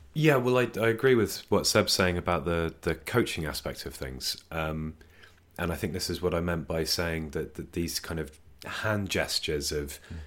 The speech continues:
Speaker 1: you know, "You should be running there. Why are you not giving
Speaker 2: Clear
Speaker 1: me the ball?"
Speaker 2: frustration.
Speaker 1: Massively.
Speaker 2: It's, it's not just, you know.
Speaker 1: And that's, I, I think if you compare how Napoli played, and, and again, I agree with Seb that, that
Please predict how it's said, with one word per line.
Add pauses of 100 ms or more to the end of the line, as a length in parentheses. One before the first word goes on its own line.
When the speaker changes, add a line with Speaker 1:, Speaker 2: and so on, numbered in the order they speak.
Speaker 1:
you
know,
"You
should
be
running
there.
Why
are
you
not
giving
Speaker 2:
Clear
Speaker 1:
me
the
ball?"
Speaker 2:
frustration.
Speaker 1:
Massively.
Speaker 2:
It's,
it's
not
just,
you
know. (180)
Speaker 1:
And
that's, (360)
I,
I
think
if
you
compare (1120)
how
Napoli
played,
and,
and
again,
I
agree
with (440)
Seb
that,
that